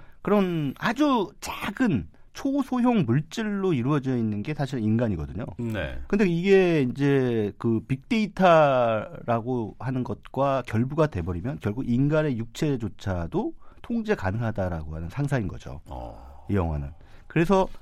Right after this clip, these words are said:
Speaker 1: 마치 그 뭐랄까요? 음, 좀비를 통제하는 어떤 그
Speaker 2: 절대자.
Speaker 1: 예, 절대자 같은 그런 역할로서 인간을 통제해버리게 되는 상황이 되니까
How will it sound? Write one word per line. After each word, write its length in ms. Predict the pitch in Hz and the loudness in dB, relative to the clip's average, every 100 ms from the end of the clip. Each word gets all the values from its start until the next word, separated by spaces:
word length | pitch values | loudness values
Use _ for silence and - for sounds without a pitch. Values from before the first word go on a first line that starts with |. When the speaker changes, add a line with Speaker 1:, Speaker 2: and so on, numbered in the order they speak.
| - - - | -16 -4 2
Speaker 1:
마치 720 | 127 - - 180 180 175 - - | 2 0 -2 2 4 2 -2 -8
그 640 | 131 131 123 123 117 113 | -4 -2 -2 -4 -4 -6
뭐랄까요? 560 | 107 113 123 190 135 78 - - - | -2 -2 0 -2 -2 -4 -12 -20 -10
음, 200 | - 110 104 | -4 -4 -2
좀비를 840 | - 147 190 180 208 196 190 185 175 | 0 2 2 2 0 2 0 0 -2
통제하는 920 | - 214 208 190 175 156 135 147 143 | 0 0 0 2 2 4 2 2 -2
어떤 420 | 110 117 117 107 | -2 0 0 -2
그 420 | 107 101 98 92 - - - - 98 | -2 0 0 -4 -10 -20 -20 -14 -8
Speaker 2:
절대자. 520 | 90 117 120 110 95 - | -4 -4 -2 -4 -4 -4
Speaker 1:
예, 100 | 113 | -2
절대자 540 | 101 123 143 180 147 95 | 2 2 6 6 6 0
같은 440 | 85 - 90 143 - | -4 -4 -4 -6 -2
그런 280 | 139 175 | 2 4
역할로서 720 | 107 - 110 104 95 - 165 | 2 -2 -2 -2 -4 -4 -2
인간을 400 | 127 110 120 113 113 | 0 0 0 -2 -2
통제해버리게 600 | 185 160 135 101 80 80 | -2 0 0 0 -4 -6
되는 240 | 78 80 | -6 -6
상황이 300 | 92 98 95 | -4 -4 -4
되니까 540 | 80 71 - 113 110 | -6 -8 -6 -2 -2